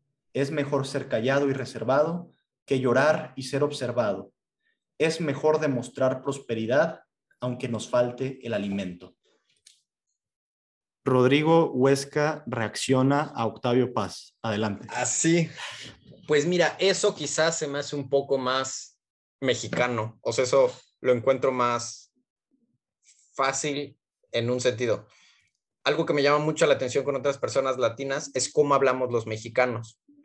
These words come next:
Speaker 2: O sea, nosotros llegamos a un restaurante y, "¿Qué tal? Buenas tardes. Disculpe, ¿será que lo puedo molestar con un vasito de algo?", ¿no?
Speaker 1: Ujú.
Speaker 2: Llega un argentino y, "Che, vení, dame tal", ¿no? Un cubano,
Speaker 1: Ujú.
Speaker 2: bueno, te grita, una persona de otro lugar. <laughs> O sea,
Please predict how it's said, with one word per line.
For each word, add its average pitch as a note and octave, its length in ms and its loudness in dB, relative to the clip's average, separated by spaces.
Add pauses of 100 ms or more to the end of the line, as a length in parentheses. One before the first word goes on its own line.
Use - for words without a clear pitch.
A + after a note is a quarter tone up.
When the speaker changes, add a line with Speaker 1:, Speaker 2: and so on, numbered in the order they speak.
(140)
Speaker 2:
O - 60 -20
sea, - 80 -12
nosotros D3 340 0
llegamos D3 340 2
a D3+ 40 -2
un D3 80 2
restaurante C#3 560 0
y, D#3+ 200 -10 (120)
"¿Qué E3+ 100 0
tal? F#3 220 2
Buenas F3 260 2
tardes. D#3+ 300 0
Disculpe, F3 360 0
¿será G3 240 2
que B3+ 80 -10
lo G#3 140 0
puedo E3+ 160 2
molestar C#3 400 -2
con D3+ 140 -6
un D3 120 -6
vasito C#3 480 -2
de G#2+ 380 0
algo?", B2 500 -4 (280)
¿no? A#2 180 -2
Speaker 1:
Ujú. - 260 -8 (680)
Speaker 2:
Llega D#3 200 2
un D#3 80 2
argentino C#3 580 0
y, C#3+ 160 -2
"Che, F3 240 0
vení, D#3+ 240 -2
dame D#3+ 180 -2
tal", A2+ 300 -6
¿no? A3 340 -6 (260)
Un C3 160 -4
cubano, C3+ 380 2
Speaker 1:
Ujú. C#3+ 60 0
Speaker 2:
bueno, A#2+ 260 0
te G#2 120 -4
grita, C#3+ 760 0
una B2 300 -4
persona A#2+ 400 -2
de B2 80 4
otro A2+ 200 0
lugar. A2+ 380 2
<laughs> - 400 -6
O D3+ 60 4
sea, D3 240 2